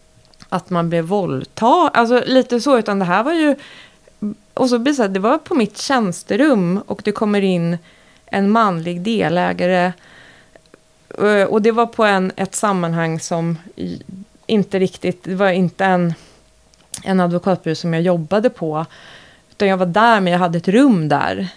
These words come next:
Och en manlig delägare där kommer in och tar tag i mig och kysser mig på munnen. Eh, för att det var min sista dag när jag hade gjort ett projekt där. Sista dagen får man vara fysisk.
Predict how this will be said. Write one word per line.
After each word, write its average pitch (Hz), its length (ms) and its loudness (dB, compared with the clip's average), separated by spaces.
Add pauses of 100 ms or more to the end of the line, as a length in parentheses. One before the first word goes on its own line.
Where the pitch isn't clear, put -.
(680)
Och 202 200 -4
en 185 120 2
manlig 175 380 0
delägare 196 520 2
där 175 180 0
kommer 170 320 -2
in 160 320 0 (440)
och 196 140 -4 (320)
tar 208 120 0
tag 190 380 2
i 180 80 -2
mig 156 260 0
och 175 60 0
kysser - 360 -4
mig 165 160 2
på 185 140 -4
munnen. 196 600 0 (2000)
Eh, 165 480 2
för 190 220 -2
att 180 140 0
det 180 60 -4
var 175 120 2
min 165 160 -2
sista 170 360 -6
dag 196 320 0
när 170 100 0
jag 160 60 0
hade 156 200 -2
gjort 156 200 -8
ett 165 100 -8
projekt - 420 -6
där. - 160 -4
Sista 240 480 -2
dagen 175 260 2
får 185 140 -6
man 175 180 -2
vara 190 120 0
fysisk. - 960 -8